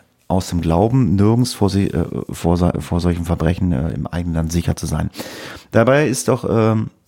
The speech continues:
eigentlich das, der, der, der Schrecken noch nicht verflogen, denn neunzehnhundertfünfundneunzig der verrückte Anführer der Aum-Sekte mit seinen Giftgasanschlägen ausgelöst hat.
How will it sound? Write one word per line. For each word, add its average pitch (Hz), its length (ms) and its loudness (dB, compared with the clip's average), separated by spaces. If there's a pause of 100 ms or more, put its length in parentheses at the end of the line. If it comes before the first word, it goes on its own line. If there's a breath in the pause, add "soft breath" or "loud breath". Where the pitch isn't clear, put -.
eigentlich 117 300 0
das, 127 240 -4
der, 113 240 0
der, 110 160 0
der - 260 -4
Schrecken - 320 -2
noch 98 140 2
nicht 95 180 -2
verflogen, 120 480 0
denn 98 120 0
neunzehnhundertfünfundneunzig 95 840 0
der 87 120 -2
verrückte - 400 -6
Anführer 120 580 0 (480 loud breath)
der 87 260 2 (640)
Aum-Sekte 127 1160 2
mit 120 160 2
seinen 95 340 0
Giftgasanschlägen 87 1400 -2
ausgelöst 80 640 -2
hat. - 200 -6